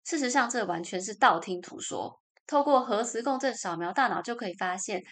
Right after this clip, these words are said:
大脑的每个地方都被很有效率的使用着。不管你在做什么事，或是你没有做事情，其实大脑大部分的地方都是处于活跃状态。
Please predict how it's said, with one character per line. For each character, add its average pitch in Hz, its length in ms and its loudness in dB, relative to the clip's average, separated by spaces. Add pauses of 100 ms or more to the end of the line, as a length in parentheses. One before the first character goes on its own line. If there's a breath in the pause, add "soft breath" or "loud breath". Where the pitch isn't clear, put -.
(220 loud breath)
大 302 180 6
脑 175 160 -2
的 180 160 -2
每 180 240 0
个 185 100 -8
地 254 180 -2
方 233 220 0
都 277 140 2
被 294 200 2
很 208 240 0
有 226 140 0
效 202 240 0
率 202 100 -2
的 185 120 -2
使 170 160 -8
用 202 180 -4
着。 - 160 -4 (340 loud breath)
不 226 120 -6
管 226 160 2
你 220 80 -6
在 311 140 2
做 320 140 2
什 175 140 -2
么 170 120 -4
事， - 320 -6
或 240 80 -2
是 240 120 -2
你 196 140 -2
没 208 120 2
有 302 140 6
做 254 160 0
事 - 140 -4
情， - 240 -4 (300 loud breath)
其 - 100 -6
实 269 180 -2
大 269 280 4
脑 180 160 0
大 262 180 4
部 254 100 -2
分 247 140 -2
的 208 80 -4
地 233 180 -4
方 202 200 -2
都 196 100 -2
是 190 140 -8
处 185 300 -4
于 180 100 2
活 196 200 0
跃 247 160 2
状 226 220 0
态。 196 160 2